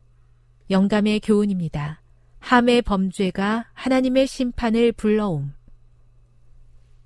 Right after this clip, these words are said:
함의 비인도적 범죄는 그의 마음에서 부모에 대한 존경심이 사라진 지 오래라는 것과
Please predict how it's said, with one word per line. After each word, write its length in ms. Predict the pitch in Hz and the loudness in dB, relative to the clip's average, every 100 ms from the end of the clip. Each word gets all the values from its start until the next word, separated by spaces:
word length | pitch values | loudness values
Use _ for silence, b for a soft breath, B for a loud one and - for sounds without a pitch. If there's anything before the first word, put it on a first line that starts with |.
| - | -20
함의 420 | - 262 254 277 294 | -4 0 4 4 2
비인도적 800 | - 254 240 208 262 262 254 - | 2 4 4 2 2 4 2 2
범죄는 840 | 190 180 - 170 165 180 160 151 - | -2 -2 -2 -4 -2 -2 -4 -8 -6
그의 260 | - 180 | 2 2
마음에서 720 | 185 156 170 190 185 214 208 190 b b | 4 0 0 -2 -2 0 0 -2 b b
부모에 400 | - 208 247 262 | -2 2 4 4
대한 260 | 277 262 269 | 4 2 2
존경심이 720 | 240 196 196 233 247 - 254 | 0 0 0 0 -2 -4 -4
사라진 440 | - 247 247 220 | 0 0 0 -2
지 180 | 208 247 | -2 0
오래라는 560 | 190 165 202 240 226 214 | 0 2 2 2 0 -2
것과 440 | 175 - 143 139 | -6 -6 -10 -10